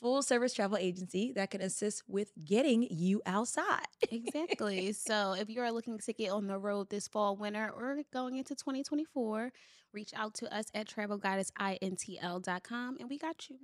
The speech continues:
Speaker 1: And that's on period, 'cause if you don't know, now you know.
Speaker 2: Period.
Speaker 1: It's time for the travel deal of the week.
Speaker 2: Yes.
Speaker 1: Oh, my goodness. Now,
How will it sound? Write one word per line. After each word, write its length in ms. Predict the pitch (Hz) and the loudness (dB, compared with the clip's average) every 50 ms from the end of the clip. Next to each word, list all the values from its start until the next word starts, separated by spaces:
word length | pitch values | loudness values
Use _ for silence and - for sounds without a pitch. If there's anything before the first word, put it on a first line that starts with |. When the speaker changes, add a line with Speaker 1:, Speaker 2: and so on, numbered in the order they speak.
| - _ - | -10 _ 2
Speaker 1:
And 160 | 269 247 233 | 2 4 4
that's 220 | 240 240 - - 262 | 2 2 2 2 4
on 140 | 254 247 | 4 4
period, 680 | 247 - - 294 294 277 247 - - - - - - 208 | 4 2 0 0 2 2 2 2 2 0 0 -2 -4 2
'cause 220 | - 262 240 220 | 2 2 4 4
if 200 | 247 247 240 - | 2 0 0 2
you 200 | - 214 214 208 | 2 2 2 2
don't 400 | 196 170 - - 359 370 370 370 | 2 0 2 2 2 2 2 2
know, 480 | 262 214 220 285 359 349 370 403 381 359 | 2 2 4 4 4 4 4 2 0 0
now 280 | 302 226 247 294 330 359 | 0 0 0 0 0 2
you 180 | 320 247 247 247 | 4 4 4 4
know. 460 | 240 233 240 269 302 330 359 415 440 453 - - - - - - | 4 4 4 6 6 6 4 4 0 -2 -6 -14 -16 -16 -16 -18
Speaker 2:
Period. 340 | 269 233 196 202 202 - _ _ _ _ - | -18 -18 -18 -20 -20 -20 _ _ _ _ 6
Speaker 1:
It's 160 | 392 403 392 | 8 8 8
time 240 | - - 240 202 202 | 8 6 6 8 6
for 60 | - | 6
the 100 | 190 180 | 2 0
travel 520 | 165 - 180 170 170 175 175 165 165 175 165 - - - - - - - - _ - | 2 2 0 0 2 2 2 2 2 2 0 -2 -4 -6 -6 -8 -12 -14 -14 _ -2
deal 340 | 175 185 180 165 160 160 156 - | 0 2 2 4 2 0 -2 -2
of 160 | - 156 147 - | -4 -6 -6 -6
the 100 | - - | -8 -8
week. 500 | - - - - - - _ _ - - - - | -8 -8 -8 -8 -10 -14 _ _ -10 -8 -6 -4
Speaker 2:
Yes. 400 | 196 202 214 233 226 220 208 190 202 196 190 196 - | -4 -4 -4 -4 -4 -4 -6 -8 -10 -14 -16 4 10
Speaker 1:
Oh, 280 | 240 285 302 311 311 285 | 12 12 12 12 12 10
my 120 | 262 247 | 10 6
goodness. 840 | 233 226 233 262 269 254 247 240 220 196 190 196 - - 220 - - - | 6 6 6 6 6 6 4 0 0 0 -2 -4 -4 -2 -2 -2 2 6
Now, 300 | 214 254 214 - 147 | 8 8 8 8 4